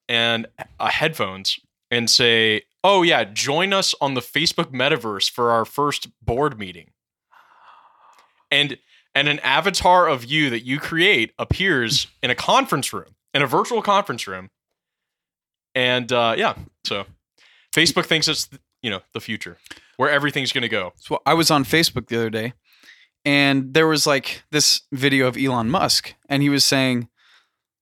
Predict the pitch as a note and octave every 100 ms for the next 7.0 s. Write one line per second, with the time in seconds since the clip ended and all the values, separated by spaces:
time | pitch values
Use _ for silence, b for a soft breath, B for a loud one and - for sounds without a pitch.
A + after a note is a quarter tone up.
0 | _ _ _ _ _ _ _ - D#3+ F3
1 | E3+ D#3 C#3+ C3 - - C3 A#2 A#2 -
2 | D#3 F3 F3 D#3 D#3 C3 - C3 A2+ -
3 | B2 A#2 A#2 A#2 B2 A2+ A2 A2+ G#2+ G2+
4 | F2+ - _ _ _ - C3+ C3 C#3+ D#3
5 | C#3+ - D3 F3 F#3 _ _ - - -
6 | C#3 C3+ - A2 A#2 G#2+ F#2+ F#2+ F2 G#2+